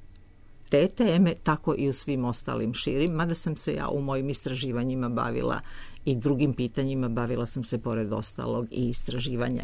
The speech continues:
je, istraživanjima jezičke učtivosti, što su unutar analize diskursa i pragmatike, čime se ja u stvari unutar lingvistike bavim, a, dva neka krupna pitanja.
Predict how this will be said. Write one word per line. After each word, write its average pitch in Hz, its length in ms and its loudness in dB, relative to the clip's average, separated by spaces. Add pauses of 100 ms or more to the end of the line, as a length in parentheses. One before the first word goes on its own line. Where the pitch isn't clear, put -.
je, 123 140 0
istraživanjima 131 920 -2
jezičke 113 580 -2
učtivosti, 147 720 -2 (300)
što - 180 -4
su - 280 0
unutar 156 640 4 (260)
analize 131 640 2
diskursa 120 680 -2
i 156 120 2
pragmatike, 123 720 0
čime 123 300 -4
se - 180 -4
ja - 140 -6
u - 80 -6
stvari - 420 -4
unutar 123 420 -2
lingvistike 113 580 0
bavim, 113 460 0 (440)
a, 131 220 4
dva 147 300 4
neka 135 300 2
krupna 127 600 0
pitanja. - 560 -8